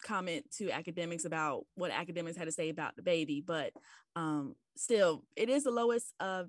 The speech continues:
the baby's career to sell sixteen to twenty K for a project,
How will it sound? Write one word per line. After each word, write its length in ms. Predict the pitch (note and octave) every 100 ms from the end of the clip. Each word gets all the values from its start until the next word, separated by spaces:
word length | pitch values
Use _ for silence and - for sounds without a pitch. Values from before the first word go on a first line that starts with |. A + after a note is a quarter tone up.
| -
the 100 | F3+
baby's 460 | F#3 F3+ F3 - -
career 460 | G3+ E3 E3+ F3+
to 180 | - E3
sell 380 | - F3 E3 E3+
sixteen 400 | - D#3+ - F3
to 60 | E3+
twenty 280 | F#3 E3
K 280 | D3+ F3 F3
for 260 | F3+ E3+ D#3
a 100 | C#3+
project, 640 | - F#3+ F#3+ G#3+ G#3+ -